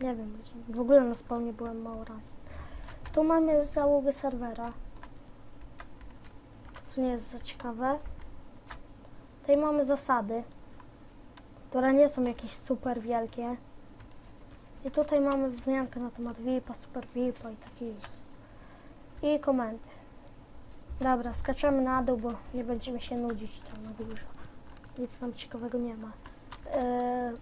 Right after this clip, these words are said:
tutaj jest enchant i ender chesty w jednym. To jest taki słaby enchant, a to jest taki lepsiejszy. Nie, to jest ten sam enchant.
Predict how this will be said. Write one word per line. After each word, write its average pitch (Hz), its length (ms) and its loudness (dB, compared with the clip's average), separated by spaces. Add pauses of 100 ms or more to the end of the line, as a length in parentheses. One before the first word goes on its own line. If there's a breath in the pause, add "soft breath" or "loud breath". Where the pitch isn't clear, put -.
(880)
tutaj 294 480 6
jest 262 380 4 (300)
enchant 226 720 -2 (100)
i 254 40 -2
ender 247 340 2 (160)
chesty 240 340 -4
w 214 80 -8
jednym. 220 420 -8 (1200)
To 277 60 12
jest 269 140 8
taki 247 220 -2
słaby 277 440 8
enchant, 349 520 -2 (120)
a 254 60 -2
to - 120 4
jest 269 160 6
taki 269 220 -2
lepsiejszy. 262 600 -2 (460)
Nie, 226 100 -6
to 208 160 -10
jest - 160 -14
ten 254 120 -6
sam 233 180 -10
enchant. - 640 -12